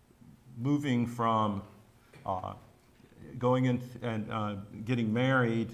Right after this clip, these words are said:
to, uh, people from Israel who we'll meet later, and, uh, going through a very, very difficult time of famine.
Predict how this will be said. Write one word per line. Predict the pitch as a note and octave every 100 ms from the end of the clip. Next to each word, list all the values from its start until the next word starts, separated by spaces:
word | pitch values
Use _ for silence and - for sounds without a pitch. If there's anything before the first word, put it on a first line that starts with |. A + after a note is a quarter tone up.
| - - -
to, | B2 A2+ A2 G#2+ - - - -
uh, | G#2+ G2+
people | G2+ D3 C#3 C3+
from | A#2 A2
Israel | D3 G3 C3+ A2+ G2 F#2 A#2 B2+ -
who | A2
we'll | G#2 G2
meet | A2 A2+ A2+
later, | A2 A#2 G2 F#2+ G2+ - - - C3 C3
and, | A#2 A#2+ A#2+ A#2 A2 - - - -
uh, | A#2 A2+ A2+ A2 G#2 - - - - - -
going | A#2 A#2+ C#3 C3+
through | C3+ C3+ C3+ A#2
a | G#2+
very, | G2 G#2+ C3+ C3 A#2 G#2+
very | G2 G2 A2+ A2 G2+ F#2+
difficult | F#2+ A#2 A2+ A#2 G#2+ F#2+ F#2+
time | - G#2 G2+ G2+ G2
of | F2
famine. | - G2+ G2 F2+ -